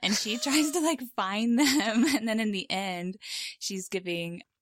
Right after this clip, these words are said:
someone advice and just saying, like, "You take the nudes now. Like, with your gorgeous body, do it. Like, now's the time. Like, I want you to remember yourself in all your glory, and you won't regret it later." And I'm like, "Actually, I'm gonna take that <laughs> advice."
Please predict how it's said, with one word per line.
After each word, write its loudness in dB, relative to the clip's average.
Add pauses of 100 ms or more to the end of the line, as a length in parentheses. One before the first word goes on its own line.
someone -2
advice -4
and -10
just -10
saying, -10
like, -14
"You -6 (240)
take -2 (100)
the 0
nudes 2
now. -4
Like, -2 (560)
with -6
your -2
gorgeous 0
body, -4 (340)
do 4
it. 2 (100)
Like, -2
now's 2
the 0
time. -4
Like, -8
I -4
want 2
you -8
to -4
remember 4
yourself -2 (320)
in -8
all 2
your 2
glory, -4
and -2
you -2
won't 2
regret -4
it -4
later." -2
And -10
I'm -4
like, -8
"Actually, -10 (520)
I'm 0
gonna -2
take -14
that -8
<laughs> -2
advice." 0